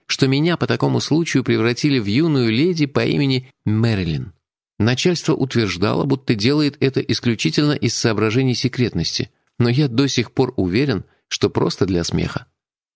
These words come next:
И в этом смысле затея удалась. Так много, как в те дни, когда меня готовили к поездке, мы, пожалуй, никогда не ржали.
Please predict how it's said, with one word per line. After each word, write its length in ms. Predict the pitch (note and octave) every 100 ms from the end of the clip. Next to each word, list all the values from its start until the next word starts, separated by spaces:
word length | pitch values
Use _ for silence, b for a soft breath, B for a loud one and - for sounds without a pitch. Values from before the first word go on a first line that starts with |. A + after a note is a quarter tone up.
| -
И 100 | A2
в 40 |
этом 160 | F#3+ E3
смысле 320 | - D#3+ C3+
затея 360 | A2+ A#2 C#3+ B2+
удалась. 480 | A2 A#2 G2 - _ _ _ -
Так 240 | D#3+ D3+
много, 440 | B2 C#3 F#3 C#3+ B2
как 180 | B2+ -
в 80 |
те 180 | - C3
дни, 260 | A#2 F#3 C#3+
когда 300 | - G#2 A#2
меня 180 | A2+ A2+
готовили 360 | B2+ - A2+
к 100 | G#2
поездке, 420 | C3+ F3+ E3 -
мы, 140 | B2+ C3
пожалуй, 400 | C#3 C3 C3 B2+
никогда 500 | B2+ - A2+ G#2+ B2+
не 140 | A#2
ржали. 440 | F#2 E2+ F2 -